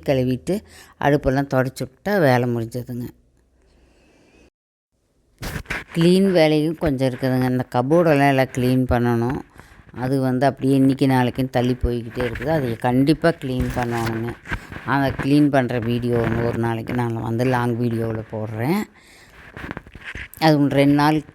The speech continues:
கண்டிப்பாக க்ளீன் பண்ணணுங்க. பாத்திரம் வந்து கையோட எல்லாம் விளக்கி கழுவி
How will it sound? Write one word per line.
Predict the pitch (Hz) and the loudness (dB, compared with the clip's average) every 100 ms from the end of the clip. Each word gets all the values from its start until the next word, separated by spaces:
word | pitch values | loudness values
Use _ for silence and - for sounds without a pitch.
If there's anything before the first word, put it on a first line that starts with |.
| - | -4
கண்டிப்பாக | 127 127 127 139 - | -2 0 -2 -4 -4
க்ளீன் | 127 123 120 123 | -2 -2 -4 -4
பண்ணணுங்க. | 117 117 117 117 127 - - - | -4 -6 -8 -10 -14 -18 -20 -6
பாத்திரம் | 131 127 135 131 | -2 0 -2 -2
வந்து | 127 - - | -2 -2 -2
கையோட | 131 127 131 135 | -2 0 0 2
எல்லாம் | 127 131 123 | 0 0 0
விளக்கி | 123 120 139 | -2 -6 -6
கழுவி | 127 123 | -4 -2